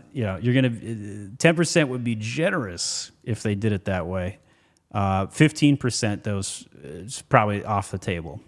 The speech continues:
It wouldn't be, surprise me if they were under ten percent. So here's the return processing fees. So you're gonna be looking at, I don't know what the actual fee difference is. I don't know if they're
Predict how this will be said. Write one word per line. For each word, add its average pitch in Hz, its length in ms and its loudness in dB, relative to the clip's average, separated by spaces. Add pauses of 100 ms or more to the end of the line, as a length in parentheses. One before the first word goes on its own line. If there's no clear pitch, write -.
It - 100 -8
wouldn't 147 240 6
be, 143 60 2
surprise 117 440 4
me 113 80 4
if 101 80 -2
they 107 100 0
were 101 140 0
under 101 180 -2
ten 92 260 -2
percent. 90 480 -6 (540)
So 147 140 6
here's 185 220 8
the 185 80 2
return 156 640 6
processing 139 920 0
fees. 143 840 0 (440)
So 107 480 2 (540)
you're 123 160 4
gonna 143 160 6
be 135 100 6
looking 131 300 4
at, 113 560 0 (600)
I - 40 4
don't 220 100 6
know 190 80 4
what 170 140 6
the 139 100 2
actual 135 300 2
fee 131 300 0
difference 107 640 0
is. 98 160 -2
I 107 60 0
don't 147 140 4
know 160 120 6
if 147 100 0
they're 127 220 0